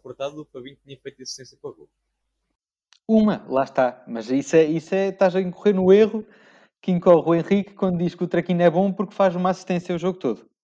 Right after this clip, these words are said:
Speaker 2: não é? Acho
Speaker 1: Sim.
Speaker 2: que é exatamente a mesma coisa. Ahm, tô, tô, tô
Speaker 1: Sim,
Speaker 2: muito
Speaker 1: eu
Speaker 2: desagradado
Speaker 1: acho
Speaker 2: com o Fabinho, vou-lhe dar o, o pior
Speaker 1: Sim,
Speaker 2: em
Speaker 1: acho
Speaker 2: campo,
Speaker 1: que
Speaker 2: o
Speaker 1: eu
Speaker 2: melhor
Speaker 1: este
Speaker 2: em
Speaker 1: jogo
Speaker 2: campo,
Speaker 1: teve
Speaker 2: Ricardo
Speaker 1: muito bem,
Speaker 2: Dias.
Speaker 1: mas acho que também não foi o pior. Não sei.
Speaker 2: Não, mas, eh,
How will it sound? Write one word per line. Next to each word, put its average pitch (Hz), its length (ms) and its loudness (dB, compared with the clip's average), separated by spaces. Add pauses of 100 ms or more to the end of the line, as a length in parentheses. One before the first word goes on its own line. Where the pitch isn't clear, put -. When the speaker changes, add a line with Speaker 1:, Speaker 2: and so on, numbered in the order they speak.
(200)
Speaker 2:
não 107 80 -10
é? 107 100 -14 (1300)
Acho 110 140 -8
Speaker 1:
Sim. 185 60 -6
Speaker 2:
que 139 60 -4
é - 20 -4
exatamente 143 420 -4
a 147 40 -6
mesma 131 180 -8
coisa. - 240 -14 (920)
Ahm, 113 1120 -10
tô, 151 520 -4
tô, 175 240 -6
tô 202 140 -8
Speaker 1:
Sim, 185 80 -6
Speaker 2:
muito 160 140 -6
Speaker 1:
eu - 40 -10
Speaker 2:
desagradado 139 300 4
Speaker 1:
acho 131 100 -4
Speaker 2:
com 143 60 -6
o - 20 -10
Fabinho, 147 400 -2
vou-lhe 147 220 -2
dar 139 180 2
o, 127 480 -6
o 123 60 -12
pior 131 200 0
Speaker 1:
Sim, 127 80 -6
Speaker 2:
em - 40 -6
Speaker 1:
acho 143 100 -6
Speaker 2:
campo, 156 180 -8
Speaker 1:
que 127 80 -10
Speaker 2:
o - 20 -8
Speaker 1:
eu 127 60 -6
Speaker 2:
melhor 143 100 -2
Speaker 1:
este 139 80 -4
Speaker 2:
em 139 40 -10
Speaker 1:
jogo 143 120 -4
Speaker 2:
campo, 135 120 -8
Speaker 1:
teve 139 140 -14
Speaker 2:
Ricardo 135 220 -4
Speaker 1:
muito 123 100 -6
bem, 113 80 -10
Speaker 2:
Dias. 98 160 -18
Speaker 1:
mas 98 80 -12
acho - 220 -20
que 101 280 -20
também 95 160 -20
não 95 80 -20
foi 98 180 -20
o - 120 -20
pior. 92 160 -16 (640)
Não 104 100 -20
sei. - 180 -18
Speaker 2:
Não, 151 140 -4
mas, 151 260 -6
eh, 139 960 -12